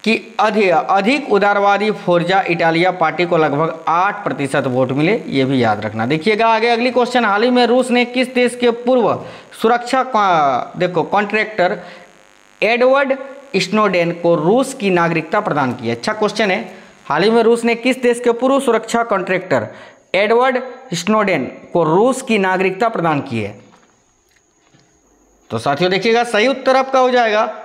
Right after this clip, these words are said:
अमेरिका के, ठीक है, अमेरिका right answer हो जाएगा। आइए इस question से related कुछ बातें जान लेते हैं। तो रूस के राष्ट्रपति व्लादिमीर पुतिन ने अमेरिका के पूर्व सुरक्षा contractor एडवर्ड,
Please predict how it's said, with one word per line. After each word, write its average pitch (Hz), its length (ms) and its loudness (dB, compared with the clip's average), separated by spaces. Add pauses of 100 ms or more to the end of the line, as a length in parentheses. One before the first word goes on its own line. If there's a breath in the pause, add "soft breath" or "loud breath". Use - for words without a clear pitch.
(120)
अमेरिका 160 460 2
के, - 140 -10 (220)
ठीक 202 120 -2
है, 285 340 -4
अमेरिका 247 440 2
right 233 260 2
answer 208 240 0
हो 190 60 2
जाएगा। 170 260 2
आइए 240 200 2
इस 262 100 0
question 220 300 0
से 226 140 0
related 190 400 0
कुछ 180 100 0
बातें 147 300 2
जान 180 120 2
लेते 180 220 0
हैं। 170 220 -2 (320 loud breath)
तो 180 80 4
रूस 269 260 2
के 262 120 0
राष्ट्रपति 233 540 0
व्लादिमीर 202 500 2
पुतिन 180 380 2
ने 160 300 0
अमेरिका 196 420 2
के 214 180 -2
पूर्व 247 400 2
सुरक्षा 196 600 -2 (360 loud breath)
contractor 170 800 -2
एडवर्ड, 233 420 2